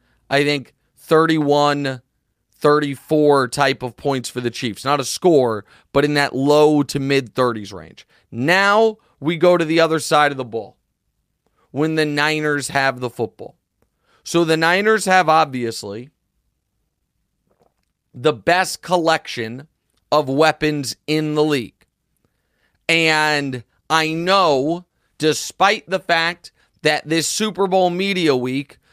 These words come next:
might as well have been renamed the Brock Purdy Coronation Week, I know, and you know, and Kyle Shanahan knows, and most notably Niner fans know,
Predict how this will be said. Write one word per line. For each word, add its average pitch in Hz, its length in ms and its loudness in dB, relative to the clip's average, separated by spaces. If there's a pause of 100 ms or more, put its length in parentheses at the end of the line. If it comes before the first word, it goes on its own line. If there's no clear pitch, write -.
(140)
might 165 260 2
as 170 160 2
well 175 300 4
have 151 100 -4
been 151 460 -2 (260)
renamed 156 960 -2 (220)
the 147 100 4
Brock 170 520 0
Purdy 175 360 0
Coronation 165 840 0
Week, 117 320 -10 (340)
I 190 280 2
know, 190 420 4 (100)
and 135 240 0
you 185 260 0
know, 170 460 4 (240)
and 131 240 -4
Kyle 120 300 -2
Shanahan 180 720 0
knows, 170 360 4
and 156 220 -2
most 156 260 0
notably 147 460 0
Niner 160 500 0
fans 120 480 -6
know, 117 380 -2